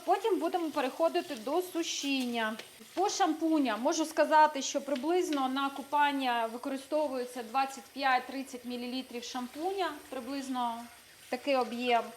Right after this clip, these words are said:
Тобто пляшечки в триста мілілітрів нам вистачає на десять-дванадцять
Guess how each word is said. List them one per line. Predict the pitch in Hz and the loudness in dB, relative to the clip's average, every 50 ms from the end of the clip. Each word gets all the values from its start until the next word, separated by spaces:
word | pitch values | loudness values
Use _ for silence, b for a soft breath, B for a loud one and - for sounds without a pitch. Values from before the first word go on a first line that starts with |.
| B B B B B B B - | B B B B B B B -2
Тобто | - 294 302 302 302 - 294 269 262 262 254 247 247 240 240 233 233 226 226 214 214 - - - - - - | 2 2 2 2 0 2 4 6 8 8 8 8 8 8 8 6 6 6 4 2 0 -4 -12 -18 -20 -18 -6
пляшечки | 240 262 269 294 339 349 - 339 311 - - - 277 | 2 4 6 6 6 4 2 0 -2 -2 -4 -4 -6
в | 269 | -4
триста | - 277 285 285 277 - - 254 | 0 0 0 0 0 0 0 0
мілілітрів | 247 254 247 262 277 269 359 427 359 349 285 285 | 0 0 -2 -4 -2 0 0 0 2 0 -2 0
нам | 285 277 277 269 247 | 0 -2 -2 -2 -2
вистачає | 262 262 - - 233 - - 320 339 370 370 339 285 247 240 | -4 -6 -8 -12 -12 -4 0 2 4 4 4 2 2 0 0
на | 240 254 269 294 294 277 262 240 - - - - - 214 | 0 2 2 2 0 0 0 -2 -2 -6 -12 -18 -18 -6
десять-дванадцять | 208 269 320 370 359 - 302 247 208 226 233 233 254 269 285 277 277 277 262 262 - | -2 2 2 2 2 0 -4 -6 -4 -6 -4 -2 0 0 0 -2 -4 -8 -8 -10 -10